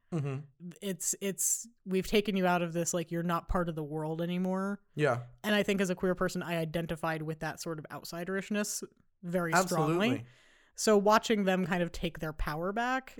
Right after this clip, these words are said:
Speaker 2: is a very satisfying arc. <laughs>
Speaker 1: Exactly. And in, in so many ways, because like you said, there's the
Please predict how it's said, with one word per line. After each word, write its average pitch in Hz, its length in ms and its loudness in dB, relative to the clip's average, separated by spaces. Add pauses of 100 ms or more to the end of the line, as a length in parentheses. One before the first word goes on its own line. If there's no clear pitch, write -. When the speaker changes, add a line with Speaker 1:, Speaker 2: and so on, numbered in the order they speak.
Speaker 2:
is 190 160 0
a 190 60 0
very 208 200 6
satisfying 185 760 2
arc. 175 400 -4 (220)
<laughs> - 80 8 (320)
Speaker 1:
Exactly. 202 580 6
And 220 240 4 (280)
in, 220 300 4
in 196 200 4
so 247 320 4
many 202 180 2
ways, 131 240 2
because 151 340 -2
like 170 120 2
you 160 80 -2
said, 151 260 0
there's 139 220 2
the 143 260 -2